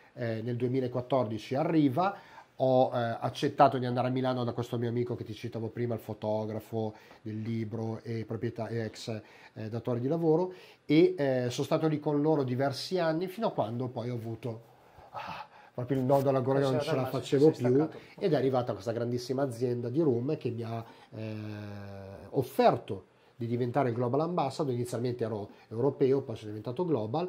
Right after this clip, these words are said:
Speaker 1: esperienza meravigliosa. Eh, io che poi adoro viaggiare, mi sono sempre,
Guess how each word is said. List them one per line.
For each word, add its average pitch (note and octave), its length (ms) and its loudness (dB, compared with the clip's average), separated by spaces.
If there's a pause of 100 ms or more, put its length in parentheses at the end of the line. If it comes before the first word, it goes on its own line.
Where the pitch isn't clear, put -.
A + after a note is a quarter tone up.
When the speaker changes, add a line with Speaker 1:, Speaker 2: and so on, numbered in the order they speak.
(320)
Speaker 1:
esperienza B2+ 760 0 (160)
meravigliosa. B2 1040 0 (300)
Eh, A2 220 -8
io B2 180 2
che B2+ 120 -2
poi B2 200 2
adoro B2 300 0
viaggiare, A#2+ 480 2
mi A2+ 100 0
sono A2+ 180 -6
sempre, B2+ 800 0